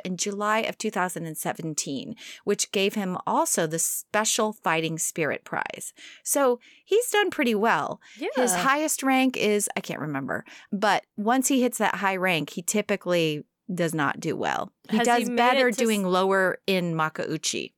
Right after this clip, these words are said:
Speaker 1: and getting the better record.
Speaker 2: Has he made it to Sanyaku?
Speaker 1: No. But he's very young. He's only twenty-seven. And
Speaker 2: Yeah.
Speaker 1: so
Speaker 2: Oh, no, he's on the cusp of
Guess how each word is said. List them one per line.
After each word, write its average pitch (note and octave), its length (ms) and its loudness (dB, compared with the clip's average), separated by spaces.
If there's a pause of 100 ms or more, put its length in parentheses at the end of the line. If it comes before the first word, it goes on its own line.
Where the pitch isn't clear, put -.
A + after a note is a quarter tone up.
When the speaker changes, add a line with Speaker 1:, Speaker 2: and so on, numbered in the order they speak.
(120)
Speaker 1:
and D#3+ 280 -4
getting D3+ 240 -4
the C#3 60 -6
better A#2 240 -8
record. - 140 -6
Speaker 2:
Has A3+ 160 0
he A#3+ 80 2
made A3 260 0
it - 140 -4
to G#3 100 -8
Sanyaku? G3 720 -4 (120)
Speaker 1:
No. F#3 220 0 (960)
But C#4+ 100 0
he's D#4 180 4
very E4 240 4
young. C#4 260 4
He's B3+ 220 0
only C#4 220 4
twenty-seven. B3+ 800 0 (380)
And A3+ 140 4
Speaker 2:
Yeah. G#3+ 60 2
Speaker 1:
so A3+ 420 2 (260)
Speaker 2:
Oh, G#3 120 2
no, G#3 200 2
he's F#3+ 160 -2
on F3 100 -4
the E3 80 -8
cusp - 380 -8
of D3 120 -14